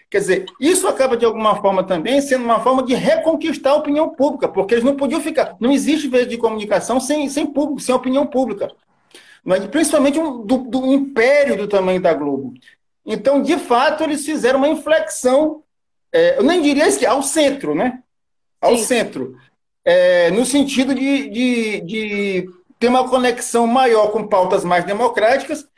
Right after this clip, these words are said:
Speaker 1: E no caso do Bolsonaro, é, eles partiram para uma guerra antes do governo começar. Isso é um fato, porque no momento em que eles denunciaram o filho do presidente antes da posse,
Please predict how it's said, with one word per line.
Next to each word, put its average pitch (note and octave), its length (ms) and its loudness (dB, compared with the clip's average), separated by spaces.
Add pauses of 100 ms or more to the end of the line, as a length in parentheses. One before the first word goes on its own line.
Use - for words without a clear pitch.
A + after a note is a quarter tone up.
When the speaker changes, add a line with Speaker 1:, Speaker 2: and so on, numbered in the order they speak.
(180)
Speaker 1:
E D#4+ 120 -2
no F4 160 0
caso B3 260 2
do B3 80 2
Bolsonaro, A#3+ 840 2 (360)
é, G3 500 2
eles B3 240 0
partiram C4+ 600 -2
para G#3+ 140 -6
uma C4+ 160 0
guerra B3 560 0
antes C#4+ 200 2
do D#4 80 -2
governo C#4+ 280 2
começar. C#4+ 600 0
Isso G#3 200 -2
é - 20 4
um D4 80 2
fato, G#3 360 0
porque F3+ 260 -2
no G#3+ 100 -4
momento C4 300 -2
em - 20 -14
que - 100 -2
eles B3 140 0
denunciaram A#3+ 520 0
o - 20 -8
filho D4 260 -2
do C#4+ 140 -2
presidente A3+ 680 -4
antes D4+ 220 0
da G3+ 160 2
posse, - 480 -2